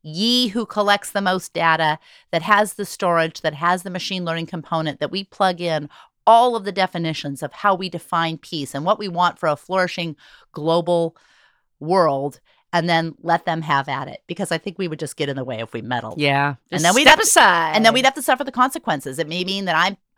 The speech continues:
Speaker 1: I'm peace out for you to be peace in.
Speaker 2: Right.
Speaker 1: All right.
Speaker 2: It's probably true. Protect political space. I appreciate this. To have a place where there can be open discourse, where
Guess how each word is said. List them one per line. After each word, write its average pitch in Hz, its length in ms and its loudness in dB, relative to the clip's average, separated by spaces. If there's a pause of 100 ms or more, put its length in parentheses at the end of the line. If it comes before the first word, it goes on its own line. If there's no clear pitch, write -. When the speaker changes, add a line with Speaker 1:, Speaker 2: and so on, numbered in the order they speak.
Speaker 1:
I'm 233 180 4
peace 254 300 -4
out 254 280 8
for 196 80 -2
you 214 180 0
to 254 60 0
be 277 140 0
peace 302 320 0
in. 196 340 4
Speaker 2:
Right. 127 320 -8 (340)
Speaker 1:
All 165 80 4
right. 214 160 6
Speaker 2:
It's 196 60 0
probably 185 260 2
true. 117 340 -14 (240)
Protect 254 400 0
political 208 420 0
space. - 720 -4 (560)
I 151 140 0
appreciate 127 560 -6
this. 123 420 -6 (140)
To 185 100 -4
have 294 360 2
a 226 60 0
place 165 520 -2
where 147 260 2
there 139 200 0
can 175 400 -2
be 139 440 -4 (240)
open 180 500 4
discourse, - 800 -4
where 139 440 0